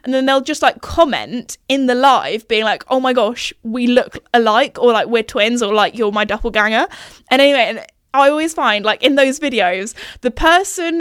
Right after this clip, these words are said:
who, if they're a girl, they're always, like, really offended and they're like, "Oh my gosh, I do not look like that. Like, I, I don't know, like, mm, I don't really see it." Or, like, they're always, like, a little bit like, "Nah, I don't, I don't think so." And then if it's a guy, they're always, like, so excited, they'll be like,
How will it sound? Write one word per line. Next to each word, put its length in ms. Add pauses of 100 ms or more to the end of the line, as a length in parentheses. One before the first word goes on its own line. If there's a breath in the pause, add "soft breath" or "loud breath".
(120)
who, 200
if 180
they're 200
a 60
girl, 540 (260 loud breath)
they're 160
always, 340
like, 180
really 380
offended 460
and 80
they're 180
like, 260
"Oh 80
my 120
gosh, 400
I 120
do 180
not 440
look 180
like 280
that. 300
Like, 280
I, 240
I 100
don't 120
know, 180
like, 240
mm, 340
I 120
don't 160
really 160
see 260
it." 180
Or, 100
like, 300 (220 loud breath)
they're 140
always, 240
like, 160
a 20
little 160
bit 120
like, 180
"Nah, 640
I 140
don't, 280
I 120
don't 140
think 180
so." 280 (400 loud breath)
And 100
then 200
if 120
it's 160
a 60
guy, 300
they're 140
always, 260
like, 120
so 180
excited, 220
they'll 80
be 100
like, 180